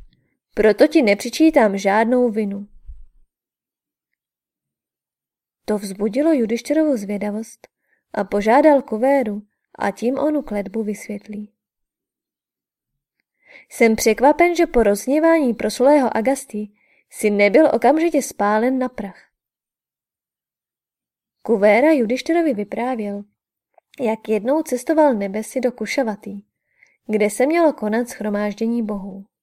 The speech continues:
Doprovázeli ho statisíce jakšů vedených Manimánem. Když překročili řeku Jamunu,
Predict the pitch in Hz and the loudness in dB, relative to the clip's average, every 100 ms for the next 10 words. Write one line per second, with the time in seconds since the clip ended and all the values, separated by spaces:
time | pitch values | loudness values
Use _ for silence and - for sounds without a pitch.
0 | _ _ _ _ _ _ _ _ _ _ | _ _ _ _ _ _ _ _ _ _
1 | _ _ _ _ _ - 196 208 202 202 | _ _ _ _ _ -8 -2 -2 0 0
2 | 202 226 277 330 339 - 226 220 247 320 | 2 2 2 2 0 -2 -4 -4 -2 -2
3 | 311 226 233 - - 202 202 202 208 233 | -2 -2 -4 -8 -10 -8 -6 -4 -4 -4
4 | 254 220 220 208 190 190 185 185 190 - | -4 -4 -4 -4 -8 -12 -14 -14 -18 -20
5 | _ _ _ _ _ _ _ _ _ _ | _ _ _ _ _ _ _ _ _ _
6 | _ _ _ _ _ 214 220 208 - 202 | _ _ _ _ _ -4 -2 -2 -6 -2
7 | 247 277 349 349 294 269 233 226 226 269 | 0 2 2 2 2 0 0 0 0 0
8 | 220 208 | -2 -6